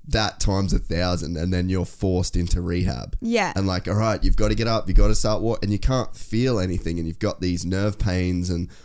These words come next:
Speaker 1: all
Speaker 2: Yeah.
Speaker 1: this, like, stuff that's not supposed to be going on. And, and in normal life, if that happened, you wouldn't wanna walk. You just sit down and
Speaker 2: Yeah.
Speaker 1: wait till it come back. But you're in a situation where, like, you can't feel anything, and you've gotta
Speaker 2: Yeah.
Speaker 1: push through to get better. And it's
Speaker 2: Yeah.
Speaker 1: so uncomfortable.
Speaker 2: Yeah,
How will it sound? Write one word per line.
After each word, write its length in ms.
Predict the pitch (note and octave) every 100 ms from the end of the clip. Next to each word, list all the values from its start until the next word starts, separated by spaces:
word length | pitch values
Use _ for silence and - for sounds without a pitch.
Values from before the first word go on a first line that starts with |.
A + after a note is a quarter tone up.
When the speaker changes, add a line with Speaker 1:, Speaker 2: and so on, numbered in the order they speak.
| -
Speaker 1:
all 80 | A#2
Speaker 2:
Yeah. 140 | A#2+
Speaker 1:
this, 160 | A#2+ A2
like, 280 | G#2 F2+ - - - - -
stuff 360 | - B2+ C3+
that's 320 | A#2+ G2+ - A2
not 280 | C#3 -
supposed 380 | - - A2+ A#2+
to 40 | -
be 80 | G2
going 320 | G#2+ G2 F#2+
on. 160 | G2+
And, 220 | F2+ F2 - -
and 260 | G2 F#2 - - _ - -
in 240 | G#2+ G2
normal 360 | G2 C#3 D#3+ G2+
life, 420 | F2 D#2+ E2+ - -
if 140 | - -
that 160 | G2
happened, 280 | G2+ G2+ F#2+
you 100 | F#2
wouldn't 280 | A2+ C#3 -
wanna 200 | G2+ G2
walk. 360 | F2 G2+ - -
You 80 | F#2
just 280 | F#2 -
sit 180 | - -
down 300 | E2 F2 F2
and 180 | D#2+ D2 - -
Speaker 2:
Yeah. 220 | G#3 A2
Speaker 1:
wait 140 | F2+ -
till 120 | D#2+
it 100 | -
come 220 | F2 E2
back. 340 | F2 F2+ - - - - -
But 120 | -
you're 160 | G#2 A#2+
in 60 |
a 60 | G#2
situation 640 | G#2 F#2 F2+ F2 E2 F2
where, 140 | F2
like, 240 | E2+ E2+ -
you 60 |
can't 320 | - F#2+ - -
feel 480 | - - G#2 F#2 -
anything, 460 | F#2+ C3 - E2+
and 100 | E2+
you've 240 | F2 F2+ -
gotta 380 | F2+ F#2+ F2 F#2+ - -
Speaker 2:
Yeah. 240 | A3+ C#3+
Speaker 1:
push 100 | E2+
through 220 | G2+ G2+
to 60 | F2
get 260 | F2+ - -
better. 180 | F2
And 220 | D#2+ D#2 E2+
it's 120 | G#2
Speaker 2:
Yeah. 140 | G#2+
Speaker 1:
so 200 | B2+ C3+
uncomfortable. 560 | D#2 - F2+ A#2 - -
Speaker 2:
Yeah, 380 | - B3+ C4 F#3